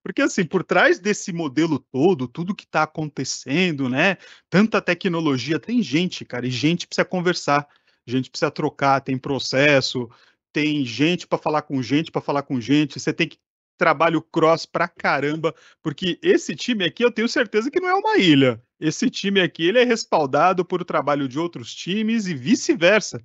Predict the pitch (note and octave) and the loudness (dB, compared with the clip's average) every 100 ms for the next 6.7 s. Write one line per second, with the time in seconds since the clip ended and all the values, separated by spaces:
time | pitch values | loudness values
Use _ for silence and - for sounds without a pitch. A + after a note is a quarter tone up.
0 | _ _ C3+ D3+ F3 F3+ - - A3 A#3+ | _ _ -2 0 2 0 0 0 2 0
1 | A3+ E3+ D3+ C#3 C3 C3 C#3 C#3 A#2+ B2 | -2 2 2 2 0 -2 0 0 0 -2
2 | - - C3 B2 A2+ - - C3 D#3 - | -4 -4 0 0 -4 -10 -2 0 0 -6
3 | - - _ - A#3+ F#4+ F#4+ F#4 - F4 | -20 -20 _ 2 4 4 2 0 -2 -4
4 | - A#3 G3+ - D#3+ D3+ - F3+ F3 G3+ | -2 2 2 2 -2 -4 -4 -4 -4 -4
5 | F3 F#3 - G3+ E3 C#3 - A3 A#3+ A3+ | -2 -2 -2 -2 -2 -4 -6 -2 0 0
6 | - E3 D#3+ F3+ E3+ - - | -2 -4 -2 2 2 2 -8